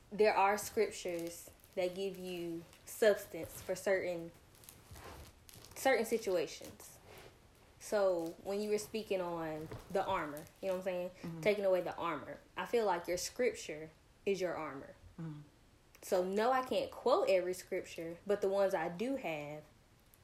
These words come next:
Speaker 1: I have them with me for, like, certain situations. Like, I know, okay, this scripture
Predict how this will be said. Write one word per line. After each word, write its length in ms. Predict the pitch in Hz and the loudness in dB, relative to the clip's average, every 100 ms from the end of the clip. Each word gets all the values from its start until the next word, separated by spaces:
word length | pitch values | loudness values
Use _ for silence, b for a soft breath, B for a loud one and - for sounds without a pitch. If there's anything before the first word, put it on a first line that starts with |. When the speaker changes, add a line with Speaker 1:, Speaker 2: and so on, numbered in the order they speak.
| - _ - | -20 _ -2
Speaker 1:
I 80 | |
have 280 | 196 220 190 | 4 6 6
them 180 | 190 185 | 2 2
with 260 | 233 240 190 | 0 -2 -4
me 300 | 170 160 175 | -4 -4 -2
for, 120 | - 185 | 2 4
like, 260 | 160 - | 2 -2
certain 420 | - 214 190 175 170 | 0 2 2 0 -6
situations. 800 | - - 220 214 185 170 - 180 | -6 -2 -2 2 2 2 -2 -4
Like, 140 | 160 170 | -4 -2
I 100 | 175 | -2
know, 520 | 196 196 170 156 165 - B B B - - _ _ - | 2 2 2 -4 -8 -16 B B B -20 -20 _ _ 0
okay, 340 | 190 190 160 165 | 0 0 -2 2
this 180 | 240 254 | 2 2
scripture 680 | - 196 - - 160 160 | 0 0 0 -2 -2 -2